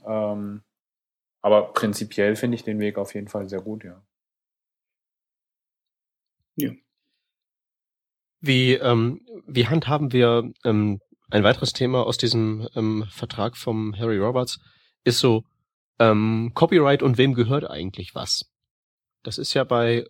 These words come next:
Speaker 3: Code
Speaker 2: <laughs>
Speaker 3: gerade deshalb interessant,
Speaker 2: <laughs>
Speaker 3: weil der ja im Idealfall, wenn wir es richtig machen, wiederverwendbar ist.
Speaker 2: Hm.
Speaker 3: Also ich hatte
Speaker 1: Ja.
Speaker 3: das tatsächlich in meinem Vertrag buchstäblich so geschrieben,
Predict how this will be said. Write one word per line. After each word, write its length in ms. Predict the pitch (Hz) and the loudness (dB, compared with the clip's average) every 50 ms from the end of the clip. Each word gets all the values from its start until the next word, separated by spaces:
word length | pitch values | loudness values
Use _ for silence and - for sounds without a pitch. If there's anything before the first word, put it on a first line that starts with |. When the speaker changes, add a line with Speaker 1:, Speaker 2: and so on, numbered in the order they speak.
| _ - | _ -6
Speaker 3:
Code 320 | - - 113 135 170 - - | 0 2 2 2 2 0 -2
Speaker 2:
<laughs> 320 | - 139 151 139 135 135 | 0 2 2 4 4 2
Speaker 3:
gerade 340 | 113 - 120 117 113 117 101 | 0 0 -2 -2 -2 -2 -2
deshalb 380 | - 98 98 - 156 156 156 | -2 -2 0 2 2 2 2
interessant, 560 | - 170 - 151 151 - 143 156 170 131 101 - | 0 0 0 0 2 4 4 4 4 2 0 -2
Speaker 2:
<laughs> 40 | |
Speaker 3:
weil 380 | - 87 85 85 90 131 170 160 | -6 -6 -2 0 2 4 4 6
der 160 | 131 110 92 | 4 4 4
ja 220 | 90 92 110 165 190 - - - _ _ _ _ _ _ _ _ - | 4 4 2 2 0 -4 -14 -20 _ _ _ _ _ _ _ _ 2
im 160 | 113 101 98 | 2 2 2
Idealfall, 840 | 98 101 113 107 90 90 120 143 139 - - - - 131 175 202 160 127 | 2 -2 -2 0 2 4 4 4 2 0 -4 -2 0 2 2 0 0 -4
wenn 200 | 117 - - 85 | -6 -6 -4 -4
wir 60 | 85 | -4
es 120 | 82 - | -2 -2
richtig 280 | 143 156 - 147 110 95 | -2 0 0 0 -2 -2
machen, 300 | 92 80 - 123 127 120 _ _ _ _ _ _ | -4 -10 -8 -8 -10 -10 _ _ _ _ _ _
wiederverwendbar 840 | - 156 151 127 104 - 107 98 - 101 92 - - 87 - - | 0 2 2 2 2 0 -6 -8 -8 -8 -8 -8 -10 -10 -10 -10
ist. 240 | - 107 - - - _ _ _ _ _ _ _ _ _ _ _ _ _ _ _ _ _ _ _ _ _ _ _ _ _ _ - | -12 -14 -16 -16 -18 _ _ _ _ _ _ _ _ _ _ _ _ _ _ _ _ _ _ _ _ _ _ _ _ _ _ -4
Speaker 2:
Hm. 300 | - 170 156 139 117 110 - | 0 2 2 2 2 0 -2
Speaker 3:
Also 140 | 127 117 120 | -2 -2 -2
ich 80 | - | -2
hatte 100 | - - | -2 -2
Speaker 1:
Ja. 60 | 202 | -2
Speaker 3:
das 80 | 170 160 | 0 -2
tatsächlich 300 | 160 143 - 170 160 - | -2 -2 -4 -4 -2 0
in 60 | 156 | 2
meinem 140 | 139 143 139 | 2 2 2
Vertrag 320 | - 127 - 147 143 - | 0 0 0 0 -2 -2
buchstäblich 440 | - 175 165 - 170 160 - 139 120 | -4 -6 -2 -2 -2 -2 0 -2 -2
so 140 | - 151 156 | -2 -2 0
geschrieben, 440 | 165 151 - - 156 151 143 147 | 0 -2 -2 -2 -2 0 0 -2